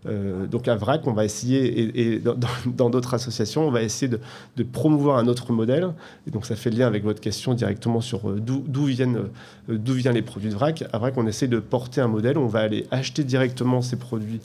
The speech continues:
aux paysans, euh, et en circuit court, avec un, un, un intermédiaire maximum. Euh, l'objectif étant de payer, euh, rémunérer les producteurs correctement. On va pas en faire des producteurs, des pauvres qui iront eux-mêmes à l'aide alimentaire. Euh, et puis, on, on va revendre ces produits directement aux habitants des quartiers et aux étudiants aussi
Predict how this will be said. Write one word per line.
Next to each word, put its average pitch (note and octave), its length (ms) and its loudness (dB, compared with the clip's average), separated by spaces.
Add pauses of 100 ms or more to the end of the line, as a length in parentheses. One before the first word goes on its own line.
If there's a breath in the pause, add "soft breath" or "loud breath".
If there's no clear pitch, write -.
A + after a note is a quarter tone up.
(140)
aux C#3 80 2
paysans, B2 520 0 (460 loud breath)
euh, G2+ 300 -2
et C3 120 4
en A2 80 4
circuit - 400 -4
court, E3+ 280 -2
avec G2+ 200 -2
un, A2 200 -4
un, A2+ 180 -2
un B2+ 300 0
intermédiaire A#2 460 2
maximum. B2 560 -2 (420 loud breath)
Euh, F#2+ 560 -2
l'objectif B2 480 0
étant A#2+ 180 0
de A2+ 60 0
payer, A#2 420 2
euh, G2 120 0
rémunérer C3 460 4
les B2 60 4
producteurs G#2 480 -4
correctement. A2+ 460 0
On D#3+ 80 2
va A2 120 0
pas A#2+ 120 -2
en A#2+ 80 0
faire C#3+ 320 0
des A2 180 0 (120)
producteurs, A#2 500 -2
des A#2 160 -2
pauvres B2+ 260 -2
qui - 140 -8
iront A#2 240 2
eux-mêmes A#2+ 280 2
à A2 60 -2
l'aide G#2+ 160 0
alimentaire. G#2 560 -2 (460 loud breath)
Euh, G#2 320 0
et B2+ 80 4
puis, D3 340 0
on, A2+ 340 0
on B2+ 60 2
va A2+ 140 4
revendre C3+ 420 4
ces C3 120 -2
produits B2+ 300 0
directement A#2 560 0
aux A#2+ 140 -2
habitants A2+ 260 -2
des A2 100 -2
quartiers D3+ 400 0
et D#3+ 40 4
aux B2 80 4
étudiants A#2+ 440 0
aussi D3 280 -2